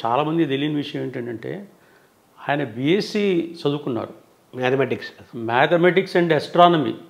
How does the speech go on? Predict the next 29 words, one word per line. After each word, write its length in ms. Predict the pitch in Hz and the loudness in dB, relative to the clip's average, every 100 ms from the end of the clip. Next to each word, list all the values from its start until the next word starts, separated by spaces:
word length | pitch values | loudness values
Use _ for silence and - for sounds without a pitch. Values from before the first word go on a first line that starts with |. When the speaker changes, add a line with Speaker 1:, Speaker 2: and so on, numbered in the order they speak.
| _ _ - | _ _ -12
Speaker 1:
అంటే 380 | 120 156 135 127 123 | -2 0 2 0 -2
ఖగోళ 280 | 123 170 | 4 6
శాస్త్రం 400 | 165 185 - 165 | 6 4 2 0
ఆయనది. 520 | 156 131 107 - 110 117 | -2 -2 -6 -10 -6 -2
Speaker 2:
ఏ. 220 | 104 101 - - - | -2 -4 -8 -16 -20
Speaker 1:
<laughs> 280 | - _ | -20 _
ఎవరన్నా 360 | 123 120 135 147 | -4 0 0 2
ఊహించగలిగారు 680 | 135 139 139 135 131 127 127 | 2 2 -2 -2 -2 0 0
ఆయన 160 | 123 | 0
politician 540 | 135 120 117 151 135 135 | 0 0 0 -2 -2 -4
అవుతారని? 500 | 127 127 113 113 113 - _ - | -4 -4 -4 -6 -8 -14 _ -14
Speaker 2:
అవును. 240 | 110 107 101 | -12 -10 -10
Speaker 1:
ఆ? 140 | 113 123 - - | -10 -12 -16 -6
Speaker 2:
లా 280 | 120 131 135 | 4 6 6
చదువుకున్నారు. 460 | 131 123 120 110 110 | 4 4 2 0 -2
Speaker 1:
చదువుకున్న-, 420 | 123 127 - - | -4 -6 -8 -8
ఆయన 80 | 180 | -2
ఇంట్రెస్ట్. 540 | 165 170 170 - - - - _ _ _ _ - - | -2 -4 -8 -10 -16 -18 -20 _ _ _ _ -18 -10
మెల్లిగా 400 | 120 120 120 120 | -8 -4 -2 0
లా 180 | 117 123 | 2 2
చదువుకున్నారు, 760 | 127 123 120 117 113 113 117 - _ _ _ - | 2 0 -2 -4 -6 -6 -8 -16 _ _ _ 0
లాలో 240 | 113 127 | 2 4
కూడా 220 | 123 127 123 | 2 2 2
ఆయన 140 | 117 | 0
gold 280 | 113 120 117 | -2 -4 -4
medalist. 420 | 113 117 117 - | -6 -8 -10 -14
Speaker 2:
అవును. 460 | 117 - 104 107 90 - - - 131 | -14 -12 -12 -12 -16 -20 -20 -14 -6
Speaker 1:
అలాగే, 680 | 127 127 127 123 120 120 113 110 | -4 0 0 2 0 -2 -4 -6
మ్, 420 | 120 117 113 117 | -10 -10 -10 -12